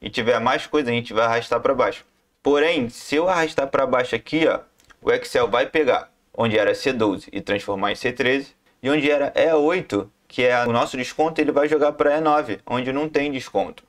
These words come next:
E agora, o que que a gente vai aprender a fazer? A gente vai aprender a trancar as células. E como é que a gente faz isso? Apertando F quatro. Ele vai botar esse cifrãozinho antes do E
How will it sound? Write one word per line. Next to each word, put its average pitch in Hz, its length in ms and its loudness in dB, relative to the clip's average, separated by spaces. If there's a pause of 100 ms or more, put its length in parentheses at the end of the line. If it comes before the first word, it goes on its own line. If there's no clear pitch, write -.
(100)
E 110 120 0
agora, 127 320 2
o 104 40 -4
que 123 120 -4
que 120 100 -4
a - 20 0
gente 135 180 -4
vai 123 140 2
aprender 123 340 2
a 127 60 2
fazer? 113 300 0
A - 40 -2
gente 104 180 -4
vai 101 120 2
aprender 107 400 0
a 117 80 0
trancar 127 800 -2
as 131 180 -2
células. 104 400 -2 (380)
E - 20 -20
como 135 220 0
é 147 40 0
que 143 80 -8
a 139 40 2
gente 135 140 -2
faz 131 200 0
isso? 135 260 -2 (320)
Apertando 123 600 -2 (240)
F 123 240 -4
quatro. - 400 -6 (440)
Ele 98 160 -4
vai 107 140 0
botar 107 640 0
esse 104 200 -4
cifrãozinho 110 720 -2
antes 120 260 -2
do 113 160 0
E 107 220 0